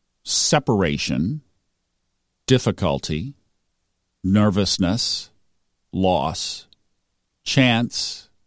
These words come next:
conflict, surprise, agitation, accident. I'm looking for a good one, guys. I promise <laughs> I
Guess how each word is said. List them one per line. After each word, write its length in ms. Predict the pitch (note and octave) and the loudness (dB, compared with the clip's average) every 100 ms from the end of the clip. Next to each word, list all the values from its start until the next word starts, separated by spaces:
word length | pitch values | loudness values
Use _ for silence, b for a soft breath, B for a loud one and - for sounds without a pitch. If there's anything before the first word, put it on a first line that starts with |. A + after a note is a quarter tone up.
| _ - | _ -8
conflict, 880 | - B2 A#2 - F#2+ D#2+ - - - _ _ _ _ | 0 2 2 2 -2 -2 -6 -16 -20 _ _ _ _
surprise, 1080 | - - C3 - A#2+ F2 C#2 D#2+ C#3+ - - _ _ _ _ _ - | -6 -4 -2 0 2 2 0 -4 -8 -14 -20 _ _ _ _ _ -8
agitation, 960 | D2+ D#2+ A2+ - A2+ E2 - C2 A#2 - _ _ _ _ _ - | -6 -4 -4 0 2 0 -2 -4 -4 -8 _ _ _ _ _ 0
accident. 640 | A2 - F#2+ D2+ F2 - _ _ _ _ - | 0 0 -4 -4 -6 -8 _ _ _ _ -2
I'm 160 | G#2+ A2+ | 4 6
looking 360 | E3 F3+ D#3+ | 6 6 4
for 180 | - C#3 | 6 4
a 40 | |
good 200 | B2 D3 | 6 6
one, 160 | B2+ A#2 | 6 6
guys. 320 | A#2 A#2+ A#2 | 6 4 4
I 140 | A2+ A2+ | 2 0
promise 540 | - C#3 B2+ G#2 - | 4 6 6 4 2
<laughs> 40 | |
I 120 | - | 4